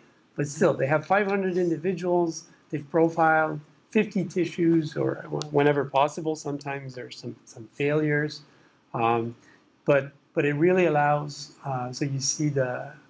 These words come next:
the number of samples in the different tissues. Some tissues end up being easier to, to process than others.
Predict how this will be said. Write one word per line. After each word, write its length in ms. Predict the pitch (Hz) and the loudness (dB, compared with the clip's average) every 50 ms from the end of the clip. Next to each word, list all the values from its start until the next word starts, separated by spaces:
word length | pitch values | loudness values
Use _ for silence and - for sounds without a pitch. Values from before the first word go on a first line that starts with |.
| _ _ _ _ _ | _ _ _ _ _
the 100 | - 147 | -4 0
number 280 | 135 139 139 143 143 135 | 2 4 4 4 4 2
of 100 | 120 127 | 0 0
samples 720 | - - 139 135 135 139 139 - 135 131 127 127 131 - | -2 -2 0 0 0 0 0 -2 0 0 0 -2 -2 -2
in 140 | 156 147 147 | 0 2 2
the 80 | 135 127 | 2 0
different 360 | 123 135 123 - 127 117 - | -2 -4 -4 -6 -8 -10 -8
tissues. 440 | - 139 131 - - 139 131 131 - | -8 -10 -10 -10 -8 -8 -10 -10 -8
Some 160 | - 131 127 | -8 -10 -6
tissues 380 | - - 127 - - 135 123 123 | -4 -4 -4 -2 -2 -2 0 2
end 200 | 123 117 120 120 | 2 2 4 4
up 160 | 120 117 - | 2 2 2
being 400 | 120 117 117 113 113 117 123 131 | 2 4 4 4 4 2 0 -2
easier 400 | 131 123 123 117 - 120 120 117 | -2 -2 -2 -2 -2 -4 -4 -4
to, 300 | - - - 135 123 127 - | -6 -6 -8 -6 -8 -8 -10
to 100 | - - | -12 -12
process 560 | 131 - 120 120 120 120 - - 131 123 123 - | -6 -2 -2 -2 -2 -2 -4 -2 -2 -2 -2 -2
than 180 | - 123 120 | -4 -4 -4
others. 460 | 117 120 127 - - _ - - - | -6 -10 -14 -18 -20 _ -20 -20 -20